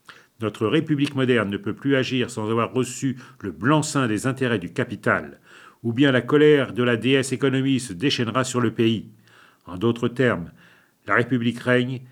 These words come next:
mais ne gouverne pas. Celui qui gouverne, c'est le capital, et il gouverne même en l'absence de gouvernement. D'ailleurs, la décision de Gabriel Attal de geler, c'est-à-dire de réduire,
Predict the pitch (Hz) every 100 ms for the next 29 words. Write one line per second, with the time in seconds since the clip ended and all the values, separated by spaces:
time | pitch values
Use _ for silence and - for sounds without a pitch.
0 | _ 110 110 104 110 110 110 104 117 -
1 | - _ _ - 113 107 117 107 120 127
2 | 110 90 98 87 113 147 113 - 95 104
3 | 120 - _ _ 107 101 98 131 139 120
4 | - - - 120 160 113 87 - - 123
5 | 117 - 113 92 98 101 95 98 87 80
6 | _ _ - _ _ 101 131 127 107 85
7 | - - _ - 92 127 139 143 123 123
8 | 95 110 135 131 123 117 117 117 98 87
9 | - - _ _ - 107 95 117 131 104
10 | 80 - _ - 113 123 123 117 101 120
11 | 139 117 80